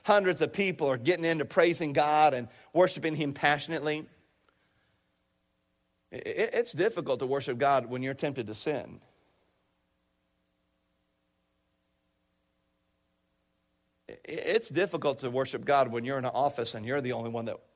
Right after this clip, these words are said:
is even considering worshiping Him. I, it's difficult to worship God when, for some reason, all your family just seems like they're turned against you. But what happens is, is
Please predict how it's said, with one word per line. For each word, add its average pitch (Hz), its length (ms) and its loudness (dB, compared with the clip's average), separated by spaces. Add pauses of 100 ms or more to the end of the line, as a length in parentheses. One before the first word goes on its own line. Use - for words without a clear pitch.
is 113 160 -6
even 117 180 -6
considering 107 460 -8
worshiping - 420 -10
Him. 151 160 -18 (1700)
I, 147 40 -2
it's 202 360 2
difficult 175 420 2
to 135 60 0
worship 139 340 -2
God 147 320 2 (280)
when, 139 320 -4
for - 180 -4
some 175 240 -4
reason, 151 260 -2
all 156 220 4
your 139 160 0
family 151 340 -2
just 117 200 -10
seems 147 180 -10
like 135 140 -2
they're 131 100 -4
turned 135 240 -6
against 170 380 -8
you. - 80 -18 (1800)
But 139 160 -4
what 156 120 2
happens 147 580 0
is, 120 360 -4
is 113 160 -10